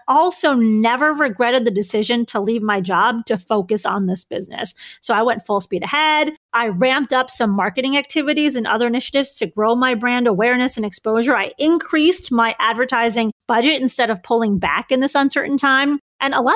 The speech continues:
of other businesses, guys, were pulling back their spending and activities 'cause they wanted to cut costs. They didn't know what the future looked like, and neither did I.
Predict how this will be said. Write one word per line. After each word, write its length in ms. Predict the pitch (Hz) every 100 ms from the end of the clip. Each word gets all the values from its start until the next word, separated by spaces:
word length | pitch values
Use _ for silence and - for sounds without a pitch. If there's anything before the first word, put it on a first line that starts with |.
| 480
of 60 |
other 200 | 262 285
businesses, 520 | 294 339 339 311 339 320
guys, 280 | 311 330
were 100 | 254
pulling 420 | 185 - 320 302 214
back 400 | 190 160 180 -
their 140 | -
spending 540 | 170 269 294 285 277 254
and 80 |
activities 460 | 190 - 247 247 262
'cause 160 | - 226
they 120 | 233
wanted 340 | 226 240 233
to 300 | - 247 233 -
cut 280 | - 294 294
costs. 300 | - 156 -
They 80 | 220
didn't 300 | 311 277 226
know 140 | 220
what 140 | 262 302
the 80 |
future 360 | 247 247 - 233
looked 220 | 285 -
like, 200 | 202 196
and 80 | 254
neither 220 | 359 403
did 140 | 320 240
I. 360 | - - -